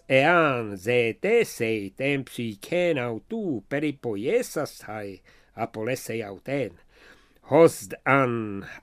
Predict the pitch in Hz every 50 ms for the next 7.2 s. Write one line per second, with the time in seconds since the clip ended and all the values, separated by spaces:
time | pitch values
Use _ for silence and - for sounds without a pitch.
0 | _ - 127 - - 104 101 101 127 196 208 - - - 135 123 110 101 95 90
1 | 90 87 87 85 98 110 135 170 175 170 165 156 151 139 131 127 123 120 113 98
2 | 101 107 104 101 101 123 175 208 226 214 - - - 185 190 190 190 - - 165
3 | 170 170 165 - - 160 120 98 82 - - - _ _ _ _ _ _ _ _
4 | _ _ _ - - 113 143 147 175 208 226 226 165 180 214 220 214 202 170 127
5 | 92 82 82 82 - _ _ _ _ _ - _ _ _ _ - 127 143 160 170
6 | 160 156 - 151 151 151 143 - - 143 143 147 143 139 131 123 123 120 - -
7 | - - 175 190